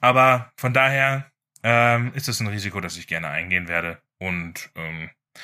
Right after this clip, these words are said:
ich kann's jedem nur raten, was das angeht. Beruf heißt nicht umsonst Beruf. Das ist nicht einfach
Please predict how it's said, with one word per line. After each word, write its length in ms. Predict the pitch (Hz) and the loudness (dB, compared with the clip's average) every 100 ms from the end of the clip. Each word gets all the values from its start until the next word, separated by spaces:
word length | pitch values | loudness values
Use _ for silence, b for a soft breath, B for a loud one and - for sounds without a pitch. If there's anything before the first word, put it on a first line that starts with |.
| B B B | B B B
ich 140 | 123 | -6
kann's 260 | - 147 143 | 2 2 4
jedem 220 | 147 151 | 4 6
nur 160 | 127 110 | 4 4
raten, 680 | 120 139 147 139 135 127 _ | 4 4 2 0 -2 -6 _
was 360 | - 123 - - | 2 2 2 0
das 260 | 139 147 - | 2 2 0
angeht. 680 | 139 120 123 123 120 - _ | -4 -4 -2 -2 -4 -12 _
Beruf 580 | - 113 123 165 175 - | -6 -4 2 2 0 -2
heißt 300 | 151 139 - | -2 0 -2
nicht 260 | 147 147 - | -4 -4 -6
umsonst 560 | 127 113 139 123 - | -4 2 2 2 -2
Beruf. 600 | - 101 123 98 - - _ _ | -4 -4 -4 -6 -12 -16 _ _
Das 340 | 107 - - - | -8 -8 -8 -10
ist 260 | 131 - | -8 -6
nicht 180 | 135 - | -4 -2
einfach 420 | 131 120 131 117 | -2 2 2 2